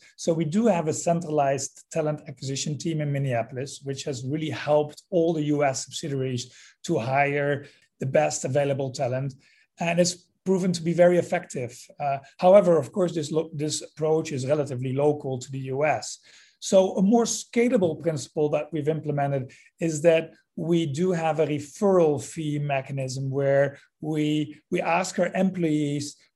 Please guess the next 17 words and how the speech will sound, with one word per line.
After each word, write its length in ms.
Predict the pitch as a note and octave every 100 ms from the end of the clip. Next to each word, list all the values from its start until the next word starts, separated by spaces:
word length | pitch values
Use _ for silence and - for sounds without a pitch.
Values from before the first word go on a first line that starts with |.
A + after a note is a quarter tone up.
| -
to 200 | - F3
tap 400 | - E3+ F#3 F#3
into 400 | F#3 E3 - E3+
their 460 | D3 D#3+ D#3+ D#3 D#3
networks 800 | C#3 C3 C#3+ C3+ B2 B2+ - -
and, 340 | D3 C3+ C#3 B2 - -
and 100 | B2+
to 100 | E3+
colleagues 400 | D3+ F3 E3 C3+
they 120 | E3
have 220 | D3+ C#3+
worked 340 | C#3 D3+ D3 D3
with 360 | C3+ C3 B2 - -
and 220 | C#3+ C#3+
we're 180 | C#3 C3+
impressed 480 | C3 D3+ C#3 B2 A#2+
with. 180 | G#2+